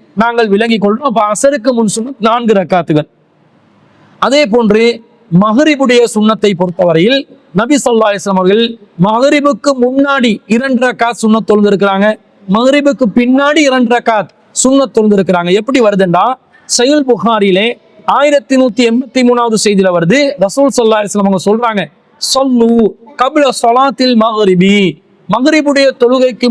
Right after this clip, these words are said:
முன்னாடி நீங்கள் தொழுது கொள்ளுங்கள். "கால ஃபி ஸாலிஸத்தி,"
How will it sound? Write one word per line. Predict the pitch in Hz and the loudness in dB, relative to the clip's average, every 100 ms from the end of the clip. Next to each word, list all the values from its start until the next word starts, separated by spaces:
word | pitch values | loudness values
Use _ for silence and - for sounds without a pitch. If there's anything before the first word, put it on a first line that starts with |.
| 226 | 2
முன்னாடி | 214 202 196 233 240 - _ | 2 0 0 0 -2 -14 _
நீங்கள் | 240 247 262 208 | 0 0 0 0
தொழுது | 233 262 254 233 | 0 2 0 0
கொள்ளுங்கள். | 220 202 185 190 196 156 - - _ _ | -2 0 2 2 0 -2 -8 -16 _ _
"கால | 226 262 233 190 _ - | -2 0 0 -2 _ -6
ஃபி | 240 - | -6 -2
ஸாலிஸத்தி," | 240 277 294 277 233 185 | 0 0 0 -2 -2 -2